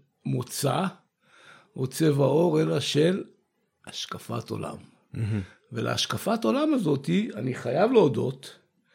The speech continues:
Speaker 1: שהגעתי במידה רבה מאוד דרך הרעיונות האלה,
Speaker 2: מהמם.
Speaker 1: כי אני באופן אישי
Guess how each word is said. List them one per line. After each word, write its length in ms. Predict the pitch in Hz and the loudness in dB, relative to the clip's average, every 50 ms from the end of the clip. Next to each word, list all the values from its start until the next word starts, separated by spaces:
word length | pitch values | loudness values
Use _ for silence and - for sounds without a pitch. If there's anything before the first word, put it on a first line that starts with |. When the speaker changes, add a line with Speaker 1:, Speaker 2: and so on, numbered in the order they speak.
| _ - - - - - _ - | _ -20 -20 -20 -20 -20 _ -14
Speaker 1:
שהגעתי 580 | - - - 113 110 120 139 - - - 180 | -10 -6 -4 -4 -2 0 0 0 0 0 -2
במידה 500 | 151 135 139 131 127 123 - 139 156 165 | 0 0 2 2 2 0 2 2 2 4
רבה 480 | 156 147 147 139 123 113 117 175 185 196 | 4 4 4 4 4 4 6 8 8 8
מאוד 460 | 196 185 170 165 165 165 165 131 113 113 | 8 8 8 8 8 8 6 4 4 8
דרך 480 | 160 185 202 214 202 190 165 127 - 165 | 8 10 10 10 8 6 4 4 4 4
הרעיונות 840 | 165 156 151 131 139 147 139 135 135 135 131 127 143 147 135 139 - | 4 4 4 4 2 2 2 2 2 2 2 2 2 0 0 0 -2
האלה, 480 | 117 - 101 92 - 104 117 175 196 185 | -2 -2 -2 -4 -4 -4 -4 -2 -2 -2
Speaker 2:
מהמם. 320 | 110 110 107 110 117 117 120 123 - - - - _ - | -4 -4 -2 -2 0 0 -2 -4 -6 -12 -20 -20 _ -4
Speaker 1:
כי 120 | - 123 | -2 0
אני 240 | 123 139 160 202 233 | 0 2 2 2 4
באופן 400 | 226 220 220 220 220 196 220 208 | 6 6 6 6 6 4 2 4
אישי 460 | 190 160 131 - 165 156 156 170 175 | 4 2 2 2 4 6 6 6 4